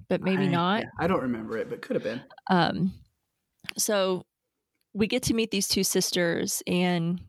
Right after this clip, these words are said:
Speaker 1: you know, realizing that they're, you know, they only have their father. And because of what it was like in those days, you know, women couldn't really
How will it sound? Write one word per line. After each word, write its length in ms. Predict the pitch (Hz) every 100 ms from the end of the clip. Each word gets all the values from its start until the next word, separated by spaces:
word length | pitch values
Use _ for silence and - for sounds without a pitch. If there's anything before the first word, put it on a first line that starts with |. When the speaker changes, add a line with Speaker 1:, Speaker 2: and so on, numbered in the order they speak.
| -
Speaker 1:
you 100 | 185
know, 100 | 175
realizing 600 | 165 190 185 180 180 180 170
that 320 | 165 165 - - - _ -
they're, 400 | - 190 180 - - -
you 140 | 180
know, 260 | 170 165 -
they 400 | - - - 180
only 180 | 180 190
have 180 | 190 170
their 120 | 185
father. 720 | - 170 165 160 156 160 180 - _
And 380 | 180 175 170 165
because 460 | 180 180 185 175 -
of 300 | 170 165 - - - -
what 140 | 190
it 60 | 170
was 180 | 185
like 240 | 208 294 -
in 120 | 185
those 340 | 160 160 160
days, 500 | - 160 165 170 -
you 160 | - 196
know, 240 | 175 170
women 480 | 170 175 220 233 220
couldn't 260 | 220 180 180
really 400 | 180 170 165